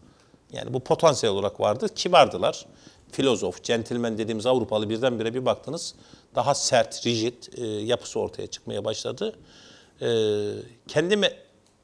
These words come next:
medeniyetlerini kendi düşüncelerine göre devam ettirebilmeleri için, e,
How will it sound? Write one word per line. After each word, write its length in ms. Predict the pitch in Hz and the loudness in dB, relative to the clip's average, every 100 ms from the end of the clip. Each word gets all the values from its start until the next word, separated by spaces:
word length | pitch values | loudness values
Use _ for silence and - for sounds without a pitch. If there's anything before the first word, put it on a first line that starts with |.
| - | -4
medeniyetlerini 840 | 127 139 151 147 - 143 135 123 - | 0 2 2 2 2 2 2 -2 -4
kendi 360 | - 127 143 | -4 -2 -2
düşüncelerine 460 | 143 - 120 113 110 | -4 -4 -2 -2 -2
göre 240 | 110 107 | -2 0
devam 240 | 120 139 143 | 4 6 4
ettirebilmeleri 720 | 139 135 117 110 107 107 107 | 0 -2 -2 -2 -4 -4 -4
için, 420 | - 139 - 175 - - - - - - _ | -6 -10 -4 -4 -6 -18 -20 -20 -20 -20 _
e, 40 | - | -2